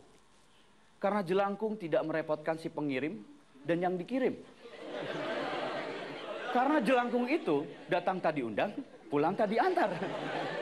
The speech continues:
Gratis. Nah, yang tidak dibolehkan adalah kurirnya adalah tuyul. Karena kalau dukun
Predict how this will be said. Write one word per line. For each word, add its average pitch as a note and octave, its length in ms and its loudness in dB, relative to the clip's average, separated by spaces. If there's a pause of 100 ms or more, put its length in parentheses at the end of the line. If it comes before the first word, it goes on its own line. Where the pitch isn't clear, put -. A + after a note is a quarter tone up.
(360)
Gratis. A#3+ 720 4 (1400)
Nah, A#3 220 4
yang A3+ 160 2
tidak C4+ 240 4
dibolehkan G#3+ 640 2
adalah D#3+ 480 2 (800)
kurirnya E3 560 2 (160)
adalah C3+ 720 2 (400)
tuyul. D#3 480 -2 (880)
Karena E3 240 2
kalau D3 240 2
dukun A#3+ 560 0